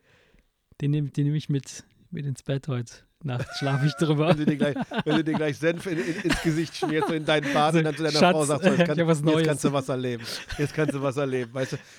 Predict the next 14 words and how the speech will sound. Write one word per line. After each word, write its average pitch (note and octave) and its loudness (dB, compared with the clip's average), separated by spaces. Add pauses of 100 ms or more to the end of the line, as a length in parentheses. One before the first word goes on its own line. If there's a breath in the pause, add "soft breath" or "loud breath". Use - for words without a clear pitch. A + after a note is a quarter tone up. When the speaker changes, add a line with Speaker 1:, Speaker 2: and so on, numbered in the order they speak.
(120 loud breath)
Speaker 2:
Und C3+ 2
sie C#3 4
denkt F3 4
sich E3 -4
währenddessen, F3+ 0 (680 loud breath)
„Okay, F3+ 0
ist D#3+ -4
schön, A3+ 2
aber C#3 -4
warum C#3 -8
der D3 -6
Senf?“ D#3 -8
Speaker 1:
<laughs> F3+ 2 (1400 loud breath)
Speaker 2:
Naja, F#3 4